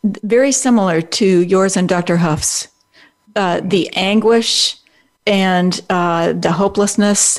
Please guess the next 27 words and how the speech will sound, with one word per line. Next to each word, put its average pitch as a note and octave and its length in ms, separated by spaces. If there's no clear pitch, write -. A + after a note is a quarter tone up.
and, E3 500
uh, E3 500
the, F3 480
the, G3 260
the G3 120
fact E4+ 400
that - 160
the E3+ 80
psychiatrists G3 800
were E3+ 100
telling G3 400
these E3 160
people F#3 300
that E3+ 180
they're E3 100
kind E3+ 300
of D#3 160
losing G3 340
their D#3 120
minds, D#3+ 640
you G#3 140
know, F#3 220
sort A#3+ 260
of F#3+ 140
patient G#3 400
shaming, D3 480
right? E3 320